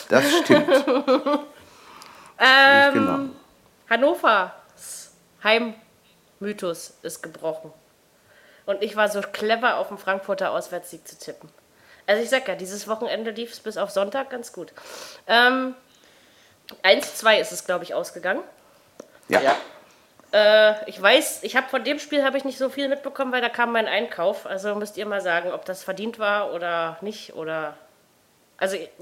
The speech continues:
Speaker 2: mit dem, von dem Spiel weiß ich ehrlich gesagt ein bisschen wenig
Speaker 3: Also ich muss
Speaker 2: bis
Speaker 3: sagen, es
Speaker 2: gar
Speaker 3: war ein
Speaker 2: nichts.
Speaker 3: glückliches zwei zu eins.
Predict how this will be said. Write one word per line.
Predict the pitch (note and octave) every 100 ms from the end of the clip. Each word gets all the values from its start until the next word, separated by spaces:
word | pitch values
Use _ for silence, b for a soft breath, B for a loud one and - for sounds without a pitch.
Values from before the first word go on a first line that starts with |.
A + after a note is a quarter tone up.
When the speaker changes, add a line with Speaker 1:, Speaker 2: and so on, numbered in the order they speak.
| G3
Speaker 2:
mit | G#3+
dem, | A3+
von | - - G#3
dem | G#3+
Spiel | - G#3
weiß | F3+ F#3+
ich | F#3+
ehrlich | F3 F3
gesagt | - F3 F3+
ein | E3+
bisschen | F3 E3 E3 b b _
wenig | E3 E3+
Speaker 3:
Also | C#3
ich | D3
muss | D3+
Speaker 2:
bis |
Speaker 3:
sagen, | D3+ D#3
es |
Speaker 2:
gar | D#3
Speaker 3:
war | D3+
ein | D3+
Speaker 2:
nichts. | C#3+
Speaker 3:
glückliches | E3 F3 D#3 C3 -
zwei | B2+
zu | B2 -
eins. | A#2+ B2 A#2+ -